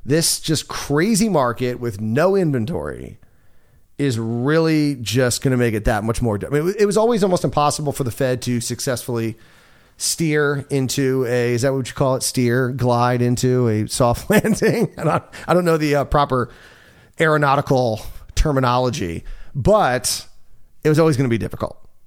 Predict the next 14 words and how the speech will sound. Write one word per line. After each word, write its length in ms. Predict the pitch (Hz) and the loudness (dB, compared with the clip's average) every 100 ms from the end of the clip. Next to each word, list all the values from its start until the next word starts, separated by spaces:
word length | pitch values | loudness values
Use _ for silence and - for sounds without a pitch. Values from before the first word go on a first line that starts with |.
| - - - _ - | -20 -20 -20 _ -4
And 240 | 143 135 127 | 0 2 2
now 320 | 147 156 147 | 2 2 0
with 240 | 131 120 | 0 -2
what's 140 | 123 131 | -2 0
happening 280 | 135 113 104 | -2 -2 -6
with 120 | - | -6
housing, 800 | - 170 170 104 107 90 92 - - - - - | -2 0 0 0 -2 -4 -6 -10 -18 -20 -20 -6
it 100 | 135 | -2
looks 200 | 127 120 | -2 -2
like 140 | 127 113 | -2 0
it's 100 | - | -2
gonna 160 | 117 | -2
be 240 | 101 101 87 101 | -2 -4 -4 -4
even 440 | 98 80 85 - | -4 -6 -8 -10